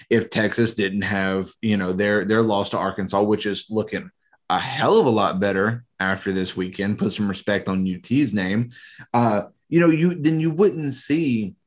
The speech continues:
a, a team like Kentucky getting that kind of respect. I mean, Boston College,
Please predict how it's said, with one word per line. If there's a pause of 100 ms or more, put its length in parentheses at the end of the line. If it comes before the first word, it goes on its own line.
(240)
a,
a
team
like
Kentucky
getting
that
kind
of
respect.
I
mean, (400)
Boston
College,